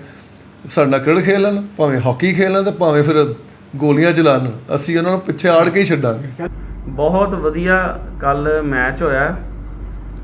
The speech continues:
Speaker 2: ਤੇ ਪਰ ਬੜਾ ਫਸਵਾ ਮੁਕਾਬਲਾ ਰਿਹਾ ਕੱਲ੍ਹ। ਬੜਾ ਜਿਹੜਾ ਫਾਈਟ ਸੀ, ਬੜੀ ਟਫ ਸੀ ਤੇ, ਅ, ਜਦੋਂ ਸਟਾਰਟਿੰਗ ਪਾਕਿਸਤਾਨ ਨੇ ਵੀ ਕੀਤੀ ਤੇ ਇੱਕ ਵਾਰੀ, ਅ,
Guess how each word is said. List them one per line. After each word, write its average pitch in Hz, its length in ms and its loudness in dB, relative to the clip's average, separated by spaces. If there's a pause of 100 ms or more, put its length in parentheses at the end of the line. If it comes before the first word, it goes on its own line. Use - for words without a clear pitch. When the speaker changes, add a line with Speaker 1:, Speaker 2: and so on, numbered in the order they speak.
(140)
Speaker 2:
ਤੇ 139 560 0 (500)
ਪਰ 156 120 0
ਬੜਾ 165 440 4
ਫਸਵਾ 180 280 0
ਮੁਕਾਬਲਾ 160 560 2
ਰਿਹਾ 160 200 4
ਕੱਲ੍ਹ। 160 320 0
ਬੜਾ 151 520 0
ਜਿਹੜਾ 151 480 -2
ਫਾਈਟ 151 280 0
ਸੀ, 185 140 -8
ਬੜੀ 156 220 -4
ਟਫ 143 320 -4
ਸੀ 180 280 -4 (580)
ਤੇ, 143 340 0 (240)
ਅ, 139 340 -4 (260)
ਜਦੋਂ 160 600 -2 (100)
ਸਟਾਰਟਿੰਗ 156 480 -2
ਪਾਕਿਸਤਾਨ 156 540 -2
ਨੇ 170 100 -2
ਵੀ 175 120 -4
ਕੀਤੀ 160 320 -2
ਤੇ 175 240 -2 (540)
ਇੱਕ 156 200 -6
ਵਾਰੀ, 175 560 0
ਅ, 147 440 -4